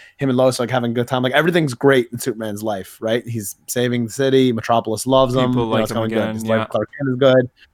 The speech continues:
Speaker 1: And then
Speaker 2: Okay.
Speaker 1: I want, I, I want Metropolis to,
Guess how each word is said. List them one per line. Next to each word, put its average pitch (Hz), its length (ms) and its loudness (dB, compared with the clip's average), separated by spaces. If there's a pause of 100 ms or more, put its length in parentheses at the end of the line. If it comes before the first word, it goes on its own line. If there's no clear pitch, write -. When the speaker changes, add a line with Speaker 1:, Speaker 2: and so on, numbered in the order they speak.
(420)
Speaker 1:
And 160 140 4
then 160 240 4
Speaker 2:
Okay. - 100 -4
Speaker 1:
I 143 100 4
want, 147 320 4 (840)
I, 156 100 4
I 160 140 4
want 160 200 4
Metropolis 151 920 -2 (220)
to, 131 460 0